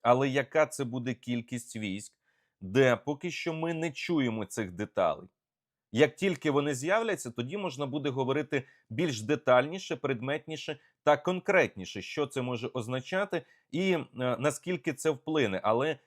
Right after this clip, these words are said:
такі гарантії безпеки, безумовно, що вони мають бути. Це, я думаю, зрозуміло для нас однозначно після,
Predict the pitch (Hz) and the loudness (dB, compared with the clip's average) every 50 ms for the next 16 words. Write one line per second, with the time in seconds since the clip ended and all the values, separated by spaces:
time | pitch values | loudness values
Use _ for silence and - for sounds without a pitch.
0 | _ _ - 139 135 135 - 196 180 135 139 143 151 156 151 143 - 147 139 131 | _ _ -2 -2 -2 0 0 -2 0 2 4 4 4 2 0 -2 -4 -4 -2 -2
1 | 120 131 - - - 196 214 - - 147 117 127 113 110 131 131 151 180 202 196 | -2 -4 -6 -4 -2 -4 -2 -2 -2 -2 -2 -2 -2 -2 -2 -2 -2 -4 -4 -4
2 | 185 160 - - - 156 147 131 127 - _ _ _ _ _ - 104 123 139 151 | -6 -8 -8 -6 -2 -2 -2 -2 -2 -6 _ _ _ _ _ -2 0 0 2 2
3 | 160 147 135 143 147 143 135 127 120 113 107 110 160 196 190 - 160 135 - - | 2 0 2 2 2 2 2 0 0 -2 -2 -2 -2 -2 -2 -2 -4 -4 -4 -4
4 | - 135 139 139 139 135 131 123 - _ _ _ _ - 104 127 135 127 151 151 | -2 0 2 2 2 0 0 -2 -6 _ _ _ _ -4 0 0 0 2 0 0
5 | 147 139 127 123 139 131 117 135 139 160 180 190 180 151 120 135 139 135 135 139 | 0 0 0 0 -2 -2 -2 -4 -4 -2 -2 0 0 0 0 0 -2 0 0 -2
6 | 135 127 - 127 113 117 123 113 - 147 160 165 147 - 147 131 117 - 135 131 | -2 -2 -4 -6 -6 -4 -4 -4 -2 -2 -4 -4 -4 -6 -6 -6 -6 -6 -6 -6
7 | - - 135 127 120 | -4 -2 -2 -2 -2